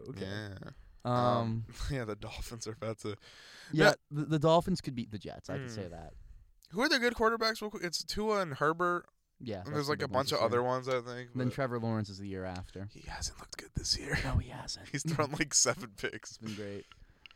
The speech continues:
Speaker 1: Um, yeah, so, but Trevor Lawrence is still, like, a giant heralded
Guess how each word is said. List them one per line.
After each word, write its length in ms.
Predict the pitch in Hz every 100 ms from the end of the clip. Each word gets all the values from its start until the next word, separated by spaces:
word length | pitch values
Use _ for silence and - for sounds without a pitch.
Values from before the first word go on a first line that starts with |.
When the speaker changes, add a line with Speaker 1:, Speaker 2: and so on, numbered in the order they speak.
| - -
Speaker 1:
Um, 480 | 135 139 135 131 123 -
yeah, 340 | 143 123 104 -
so, 520 | - 127 120 117 - -
but 140 | 135
Trevor 240 | 165 147
Lawrence 240 | 135 127 117
is 60 | 113
still, 300 | - 110 107
like, 220 | 98 95 _ -
a 160 | 117 92
giant 520 | 113 113 107 104 - -
heralded 440 | 107 107 92 95